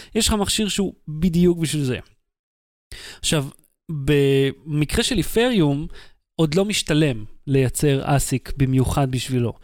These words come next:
אז הם עדיין משתמשים ב-G P U, וספציפית לפעולה הזאת, המעבדים של A M D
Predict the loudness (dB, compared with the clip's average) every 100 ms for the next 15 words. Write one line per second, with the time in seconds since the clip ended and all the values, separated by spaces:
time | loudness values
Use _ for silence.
0 | -20 -4 0 2 2 0 0 -2 -2 0
1 | 0 2 0 2 4 4 0 -6 -20 -20
2 | _ -4 0 2 0 -4 -4 -2 0 0
3 | -2 2 4 4 4 2 -2 -4 -18 -4
4 | 0 2 2 0 0 0 0 2 2 2
5 | 0